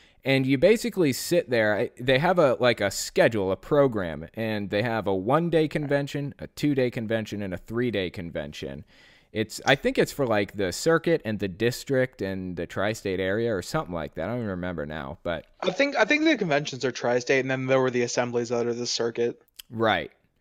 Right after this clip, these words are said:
Speaker 1: So, uh, so anyways, they have, like, single day,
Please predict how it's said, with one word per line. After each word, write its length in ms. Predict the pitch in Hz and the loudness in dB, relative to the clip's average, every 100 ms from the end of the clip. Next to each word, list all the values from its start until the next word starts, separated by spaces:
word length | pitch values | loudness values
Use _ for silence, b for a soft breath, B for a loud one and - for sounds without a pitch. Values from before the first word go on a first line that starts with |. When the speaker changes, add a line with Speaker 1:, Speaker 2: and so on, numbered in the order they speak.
| _ _ _ | _ _ _
Speaker 1:
So, 600 | - - 135 117 113 110 104 | -14 0 2 4 4 4 0
uh, 560 | - 95 92 87 85 80 | 0 0 0 0 -2 -4
so 160 | - 135 | -2 2
anyways, 540 | 190 156 110 101 - | 2 2 0 -2 -6
they 320 | 120 117 127 127 | -10 -2 2 4
have, 220 | 143 127 | 2 4
like, 380 | 120 110 - - | 2 2 -2 -14
single 460 | - 160 160 151 | -6 -2 2 2
day, 640 | 143 135 135 131 127 131 | 4 4 6 4 2 -2